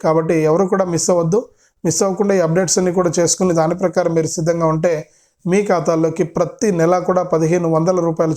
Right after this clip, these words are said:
చొప్పున మన ఆంధ్రప్రదేశ్ ప్రభుత్వం, ఆ, మహిళల ఖాతాల్లోకి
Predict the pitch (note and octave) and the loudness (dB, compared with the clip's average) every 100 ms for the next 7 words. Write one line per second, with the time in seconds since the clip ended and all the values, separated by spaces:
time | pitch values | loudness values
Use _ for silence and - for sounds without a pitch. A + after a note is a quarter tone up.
0 | E3 D#3+ E3+ D3+ - - - _ E3 D#3+ | -4 -2 0 0 -2 -14 -20 _ 0 2
1 | D3+ D3+ F3 F3 F3+ F#3 F3 - F3+ D#3+ | 0 0 0 0 0 0 0 0 -2 0
2 | D#3 E3+ - - _ _ - E3 D#3+ E3 | 0 -2 -4 -10 _ _ -2 0 2 2
3 | F3+ E3+ E3+ D#3+ E3+ D#3+ D#3+ D#3+ D#3+ | 0 0 0 0 0 -2 0 -2 0